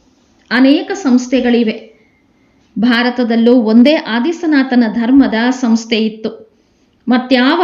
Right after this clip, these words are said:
ಧರ್ಮವೂ ಇರಲಿಲ್ಲ. ಆದರೆ ಮನುಷ್ಯರು ಐದು ಸಾವಿರ ವರ್ಷಗಳ ಮೊದಲು ಕಲ್ಪದ ಆಯುಸ್ಸನ್ನು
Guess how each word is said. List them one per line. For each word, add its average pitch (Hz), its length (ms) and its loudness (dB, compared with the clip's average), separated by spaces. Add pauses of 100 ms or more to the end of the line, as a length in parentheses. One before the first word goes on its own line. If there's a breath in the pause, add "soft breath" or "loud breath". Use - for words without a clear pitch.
(120)
ಧರ್ಮವೂ 254 480 4
ಇರಲಿಲ್ಲ. 226 460 2 (1160)
ಆದರೆ 320 380 0
ಮನುಷ್ಯರು 339 760 2
ಐದು 294 320 2
ಸಾವಿರ 294 480 0
ವರ್ಷಗಳ 262 540 0
ಮೊದಲು 240 580 0
ಕಲ್ಪದ 311 640 -4 (160)
ಆಯುಸ್ಸನ್ನು 247 920 0